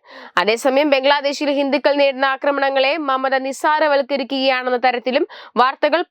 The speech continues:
പുറത്തുവരുന്നുണ്ട്. കൂടാതെ അറസ്റ്റിലായ ഹിന്ദു സന്യാസി ചിന്മയ് കൃഷ്ണദാസ് ബ്രഹ്മചാരിക്ക് വേണ്ടി കോടതിയിൽ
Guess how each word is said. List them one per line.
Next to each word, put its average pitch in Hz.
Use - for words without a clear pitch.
പുറത്തുവരുന്നുണ്ട്. 180
കൂടാതെ 392
അറസ്റ്റിലായ 349
ഹിന്ദു 320
സന്യാസി 302
ചിന്മയ് 311
കൃഷ്ണദാസ് 285
ബ്രഹ്മചാരിക്ക് 285
വേണ്ടി 262
കോടതിയിൽ 285